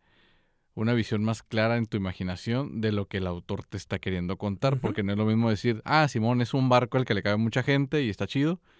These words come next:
Speaker 1: a que te diga, "Mira, ¿sabes qué? Las dimensiones, le cabe tanta gente, este barco no lo tira ni Dios".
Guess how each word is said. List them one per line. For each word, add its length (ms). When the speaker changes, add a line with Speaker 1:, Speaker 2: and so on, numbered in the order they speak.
Speaker 1:
a 120
que 120
te 120
diga, 240
"Mira, 160
¿sabes 240
qué? 200
Las 120
dimensiones, 520
le 100
cabe 140
tanta 280
gente, 480
este 440
barco 320
no 120
lo 140
tira 220
ni 100
Dios". 380